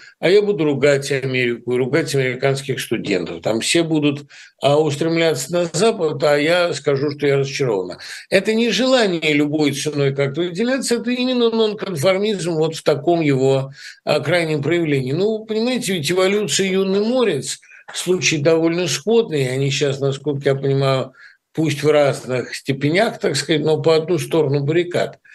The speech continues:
А дело в том, что, ну, э, я не буду там Татьяне Толстой припоминать многих её двусмысленных цитат, не в этом дело, я к ней злобных чувств не питаю,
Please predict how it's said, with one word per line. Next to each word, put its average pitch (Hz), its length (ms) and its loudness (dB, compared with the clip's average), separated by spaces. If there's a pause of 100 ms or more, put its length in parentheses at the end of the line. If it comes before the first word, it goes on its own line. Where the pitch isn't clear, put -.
(320)
А 139 360 2
дело 185 400 0
в 139 80 -6
том, 233 260 2
что, 170 640 0
ну, 151 640 0
э, 131 160 0
я 160 100 4
не 175 120 0
буду 143 340 -4
там - 240 -4
Татьяне 120 460 -2
Толстой 113 380 0
припоминать 113 680 -4
многих 110 420 -4
её 104 280 -4 (380)
двусмысленных 139 680 0
цитат, 220 460 0
не 185 100 0
в 170 60 2
этом 170 280 0
дело, 226 300 0
я 175 300 0
к 135 100 -8
ней 156 560 -2
злобных 139 640 -2
чувств - 320 -6
не 127 60 -4
питаю, 208 580 0